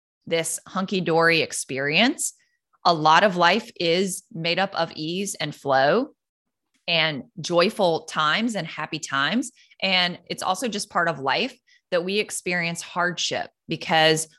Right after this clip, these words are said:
without that, it's kind of like, without the darkness, how do we even know what light is? So without challenges, how do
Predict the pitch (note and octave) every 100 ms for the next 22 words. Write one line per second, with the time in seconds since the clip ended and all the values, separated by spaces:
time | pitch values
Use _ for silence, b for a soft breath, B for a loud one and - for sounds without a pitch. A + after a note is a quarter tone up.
0 | b E3 E3+ - G3 C#4 F3+ C#3 B2+ E3+
1 | F#3 - G3 G3+ F#3 E3 D3 - F#3 D#3+
2 | C3 D3+ G3 F3+ D3+ - - E3 F3+ E3+
3 | D3 D#3+ C#3+ C#3 C#3+ - D#3 D#4+ B3 F2
4 | - - b b b - G#3+ G3+ G3+ A3
5 | C#4+ - - - A#3+ G4+ C#4+ F#3 E3 D3
6 | D#3+ - _ _ _ - G4